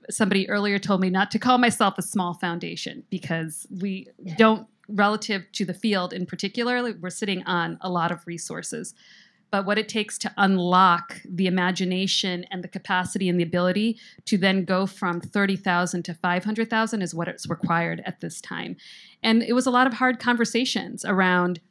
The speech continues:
risk and return and our capacity as a part-time staffed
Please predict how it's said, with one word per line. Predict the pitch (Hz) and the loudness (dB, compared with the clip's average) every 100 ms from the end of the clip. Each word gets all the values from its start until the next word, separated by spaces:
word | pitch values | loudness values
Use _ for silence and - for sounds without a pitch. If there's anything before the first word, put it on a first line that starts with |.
| _ | _
risk | 170 185 175 - - - _ _ | 0 2 0 -4 -6 -16 _ _
and | 196 185 | -6 -4
return | 185 - 190 180 165 170 165 - - _ | -4 0 4 4 2 -2 -8 -14 -20 _
and | 196 180 175 - | -4 -4 -6 0
our | 196 190 | 2 2
capacity | 202 - 196 190 - 190 165 165 - | 2 4 6 4 2 -2 -2 -4 -2
as | 180 175 - - | -2 -2 -4 -2
a | 180 175 175 170 - _ _ _ | 0 0 -2 -4 -12 _ _ _
part-time | - 185 190 - 185 | -8 -6 -2 2 2
staffed | - - 175 175 - - | 0 2 4 4 0 -10